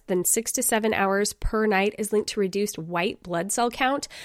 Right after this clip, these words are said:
White blood cells protect our bodies against illness and disease, fighting viruses, bacteria, and more. As we were talking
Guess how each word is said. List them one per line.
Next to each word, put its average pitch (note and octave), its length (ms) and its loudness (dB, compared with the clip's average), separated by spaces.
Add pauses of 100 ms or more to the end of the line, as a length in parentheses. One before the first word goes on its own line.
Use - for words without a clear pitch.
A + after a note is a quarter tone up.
(160)
White B3 240 2
blood C4+ 200 2
cells B3+ 280 2
protect B3 500 -2
our C4 100 4
bodies B3 400 2
against A3 400 0
illness B3+ 440 2
and E3 100 -4
disease, G#3 600 -2
fighting A#3 320 -2
viruses, A#3 540 0
bacteria, A3 640 0
and G3+ 160 2
more. C4 300 2
As D4 240 2
we D4+ 80 2
were D4 80 4
talking C#4 400 2